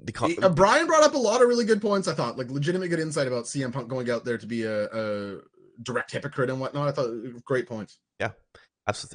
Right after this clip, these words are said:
Speaker 1: absolutely.
Speaker 2: But Zoobs, <laughs> we're not done, baby. No, no, no. We are just getting started. Uh, hello to all of you in the chat. Everybody's still here, Zoobs. They, they like, they like
Speaker 1: Where's
Speaker 2: Murder
Speaker 1: it go?
Speaker 2: Brian.
Speaker 1: We're
Speaker 2: This
Speaker 1: reviewing the show. Why would you leave?
Speaker 2: You're absolutely
Speaker 1: Everybody's still
Speaker 2: damn
Speaker 1: here.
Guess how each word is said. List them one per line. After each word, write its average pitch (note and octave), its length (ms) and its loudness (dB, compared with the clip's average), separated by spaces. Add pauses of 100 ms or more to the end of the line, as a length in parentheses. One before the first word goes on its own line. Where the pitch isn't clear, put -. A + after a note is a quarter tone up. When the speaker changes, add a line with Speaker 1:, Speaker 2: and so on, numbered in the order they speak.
Speaker 1:
absolutely. G2+ 440 -4 (1300)
Speaker 2:
But D#3 160 6
Zoobs, D3 520 8 (140)
<laughs> - 140 -6 (160)
we're C4 140 8
not F3+ 280 6
done, E3 260 2
baby. E3 300 2
No, B3 220 6
no, C4+ 160 4
no. A#3+ 300 4 (260)
We B3+ 240 4
are E4+ 80 8
just A#3 520 2 (280)
getting A#3 300 6
started. F#3+ 580 4
Uh, C3 300 -2
hello F#3 340 4
to F#3+ 100 0
all D3+ 180 0
of D3+ 80 -8
you D#3+ 100 -4
in D#3+ 40 -2
the D3+ 60 -4
chat. E3 140 -2
Everybody's D4+ 380 0
still C#4 160 2
here, C#4 180 -2
Zoobs. B2 260 -10
They, D#3 140 -4
they A3 160 -2
like, A3+ 280 -4
they F3+ 120 -4
like A3 180 -4
Speaker 1:
Where's G#3 260 2
Speaker 2:
Murder - 120 4
Speaker 1:
it - 20 0
go? - 60 0
Speaker 2:
Brian. B3 160 6
Speaker 1:
We're D#3+ 80 4
Speaker 2:
This D3 100 -4
Speaker 1:
reviewing F3 320 2
the F#3 60 -2
show. - 280 -4
Why B2 140 0
would E3 160 -2
you F3 100 -4
leave? F3+ 240 -4 (460)
Speaker 2:
You're G#2+ 180 -4
absolutely G#2+ 540 -6
Speaker 1:
Everybody's A2+ 300 0
still - 180 -4
Speaker 2:
damn A2 160 0
Speaker 1:
here. G2 280 -4